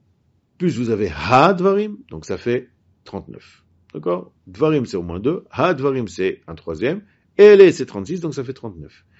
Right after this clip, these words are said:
Sheneemru le Moshe Sinaï, qui ont été dites à Moshe Sinaï.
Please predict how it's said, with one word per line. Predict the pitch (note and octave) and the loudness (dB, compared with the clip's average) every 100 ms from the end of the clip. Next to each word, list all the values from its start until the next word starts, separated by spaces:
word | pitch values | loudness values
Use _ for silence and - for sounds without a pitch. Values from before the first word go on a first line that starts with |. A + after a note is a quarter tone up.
| - _ | -20 _
Sheneemru | - E3+ F3+ F3+ F3+ G3+ | 0 2 4 4 4 4
le | |
Moshe | G3 F#3+ | 6 4
Sinaï, | F3+ C#3+ A#2 D#3+ F#3 | 4 2 0 0 0
qui | - | 0
ont | C#3+ | -2
été | B2+ | -2
dites | C3+ D3 | -4 -4
à | B2+ | -4
Moshe | A#2 C3 B2 | -2 -2 -2
Sinaï. | - D#2+ - | -6 -14 -16